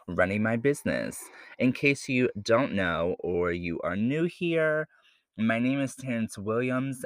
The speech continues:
and I run my small business, Terrence Williams Designs. With my small business, I design, create, sew, ship everything myself, and everything is made with human rights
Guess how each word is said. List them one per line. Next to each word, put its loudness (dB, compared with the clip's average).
and -6
I -2
run -2
my -2
small -4
business, -6
Terrence -8
Williams -4
Designs. -2
With 2
my 2
small 0
business, -4
I 2
design, -4
create, -4
sew, 4
ship -2
everything -4
myself, 2
and -4
everything -6
is -10
made -6
with -4
human -4
rights -2